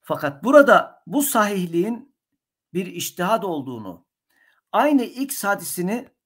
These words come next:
B muhaddisi zayıf olarak görebildiğini, hatta C muhaddisinin aynı X hadisi uydurma bile görebileceğini, bunun örnekleri var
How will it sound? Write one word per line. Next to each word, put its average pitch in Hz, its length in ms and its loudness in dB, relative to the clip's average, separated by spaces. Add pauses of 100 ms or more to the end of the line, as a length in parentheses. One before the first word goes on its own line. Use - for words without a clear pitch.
(500)
B 196 580 -2 (220)
muhaddisi 170 840 -6
zayıf 147 460 -2
olarak 196 480 0
görebildiğini, 165 880 -4 (600)
hatta 214 720 -2
C 220 260 -2
muhaddisinin 202 840 -2
aynı 202 340 -2
X 220 360 -12
hadisi 180 520 -8 (760)
uydurma 202 600 -2
bile 220 440 0
görebileceğini, 160 1040 -4 (140)
bunun 143 260 -6
örnekleri 135 580 -6
var 196 240 -2